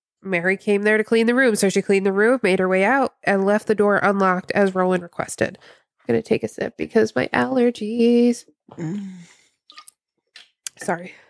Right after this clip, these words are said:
Speaker 1: So, a few hours later, Mary would make her rounds again with fresh towels. 'Cause she took all the towels in the morning, she washed them and brought them back. Again, most of the guests were still out for the day, so she would simply put the towels down,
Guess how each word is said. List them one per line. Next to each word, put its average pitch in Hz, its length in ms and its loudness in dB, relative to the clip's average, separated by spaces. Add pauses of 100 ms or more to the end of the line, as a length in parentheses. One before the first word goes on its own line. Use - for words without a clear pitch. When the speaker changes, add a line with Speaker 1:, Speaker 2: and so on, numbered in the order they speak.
(100)
Speaker 1:
So, 220 320 0 (600)
a 202 40 -2
few 214 180 2
hours 247 260 0
later, 202 340 2 (960)
Mary 196 380 0
would 202 180 0
make 190 200 0
her 226 120 2
rounds 262 300 0
again 196 260 0
with 196 120 -2
fresh 190 260 -2
towels. - 480 -2 (600)
'Cause 190 160 -4
she 190 80 -2
took 196 180 0
all 202 140 0
the 208 80 0
towels 190 320 0
in 190 60 0
the 202 60 -2
morning, 285 300 2
she 262 140 -2
washed 233 280 0
them 233 140 2
and 202 140 0
brought 175 180 -2
them 180 120 -6
back. - 320 -8 (760)
Again, 220 340 2
most 214 240 0
of 247 60 2
the 233 60 2
guests 233 260 0
were 214 100 2
still 202 240 -4
out 214 200 -2
for 214 100 -2
the 208 100 0
day, 220 160 4
so 226 140 0
she 214 140 0
would 196 120 0
simply 175 300 -4
put 240 160 -2
the 233 40 -2
towels 247 400 2
down, 233 420 2